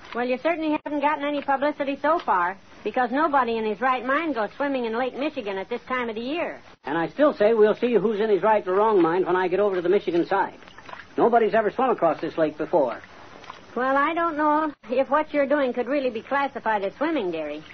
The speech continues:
Speaker 1: You're just hanging on to that inflated rubber horse and kicking your feet.
Speaker 2: Well, that's to conserve my energy, Molly. This is a thirty-mile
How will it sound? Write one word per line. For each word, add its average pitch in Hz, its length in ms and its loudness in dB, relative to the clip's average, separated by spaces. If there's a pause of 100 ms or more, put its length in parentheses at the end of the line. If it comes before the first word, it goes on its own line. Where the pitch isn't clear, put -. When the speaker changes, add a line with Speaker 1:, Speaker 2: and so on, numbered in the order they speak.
(340)
Speaker 1:
You're 349 180 0
just 269 160 0
hanging 269 380 0
on 285 140 4
to 285 60 0
that 285 160 2
inflated 285 480 -2
rubber 294 300 4
horse 330 300 2
and 247 120 -12
kicking 320 320 -2
your 359 140 0
feet. 415 320 -2 (480)
Speaker 2:
Well, 160 160 -8
that's 175 220 -4
to - 80 -6
conserve 202 400 0
my 208 320 4
energy, 131 220 0
Molly. 226 360 -2 (240)
This 262 140 0
is 214 100 -2
a 170 60 2
thirty-mile 247 560 4